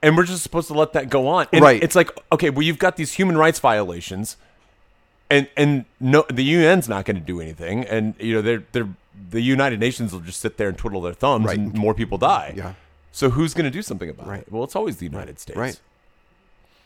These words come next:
Speaker 2: Even though we know now on hindsight, hi-, hindsight, hindsight, evidently there were no, were no weapons of mass destruction.
Speaker 1: All right, but he was, he was
Speaker 2: But
Speaker 1: killing
Speaker 2: at
Speaker 1: people
Speaker 2: the
Speaker 1: who were running against him in elections, in free and open elections, right? They just mysteriously have a heart attack in the middle of the night or,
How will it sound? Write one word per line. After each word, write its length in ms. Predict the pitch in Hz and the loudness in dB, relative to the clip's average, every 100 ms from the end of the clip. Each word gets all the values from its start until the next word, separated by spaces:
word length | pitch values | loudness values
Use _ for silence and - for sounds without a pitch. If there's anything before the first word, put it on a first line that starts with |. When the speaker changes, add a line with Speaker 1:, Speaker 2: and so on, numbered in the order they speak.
| _ _ _ _ _ _ _ _ _ | _ _ _ _ _ _ _ _ _
Speaker 2:
Even 240 | 113 107 | -6 -4
though 100 | 117 | -4
we 120 | 113 117 | -4 -4
know 180 | 120 | -4
now 220 | 120 120 120 | -4 -6 -6
on 120 | 117 | -6
hindsight, 580 | 120 123 127 107 98 - _ | -8 -8 -10 -10 -10 -14 _
hi-, 180 | - 139 - | -10 -10 -4
hindsight, 560 | 135 135 - 87 85 - | -2 -2 -2 -4 -4 -10
hindsight, 440 | - 117 - 101 - _ _ _ | -8 -8 -6 -8 -8 _ _ _
evidently 400 | 104 104 98 107 | -12 -8 -8 -8
there 160 | 104 104 | -8 -10
were 100 | 104 | -10
no, 120 | 107 | -10
were 240 | 98 113 | -8 -8
no 240 | 113 95 95 _ _ | -6 -10 -14 _ _
weapons 320 | 92 95 90 | -14 -12 -14
of 40 | 87 | -14
mass 220 | 92 98 | -14 -14
destruction. 500 | 87 - 80 - - | -16 -16 -18 -18 -2
Speaker 1:
All 60 | 196 | 0
right, 80 | 175 | 2
but 100 | 202 | 2
he 120 | 185 | 2
was, 200 | 226 - | 0 0
he 120 | 160 196 | 0 2
was 120 | 120 | 2
Speaker 2:
But 100 | 120 | 2
Speaker 1:
killing 200 | 226 202 | 2 2
Speaker 2:
at 40 | |
Speaker 1:
people 180 | 190 175 | 2 0
Speaker 2:
the 40 | 156 | 0
Speaker 1:
who 60 | 160 | 0
were 260 | 135 120 - - - - | 2 0 -4 -18 -20 -8
running 320 | 120 143 156 | 0 4 4
against 320 | 135 127 127 | 4 2 0
him 80 | 131 | 0
in 60 | 113 | 0
elections, 540 | 101 107 - 80 69 | 0 -4 -6 -14 -10
in 80 | 101 | -10
free 180 | - 120 | -2 0
and 100 | 110 | 0
open 180 | 107 101 | -2 -4
elections, 520 | 90 92 - 67 71 | -6 -8 -10 -14 -8
right? 140 | 98 | -6
They 100 | 113 | -6
just 220 | 101 113 | -6 -6
mysteriously 520 | 113 - 120 117 107 110 | -6 -4 -2 -2 -2 -4
have 160 | 104 | -4
a 40 | 95 | -4
heart 160 | 107 | -6
attack 260 | 98 92 - | -4 -6 -8
in 60 | |
the 40 | 90 | -8
middle 200 | 87 82 | -6 -8
of 40 | 82 | -10
the 40 | |
night 160 | 76 | -10
or, 100 | 78 | -12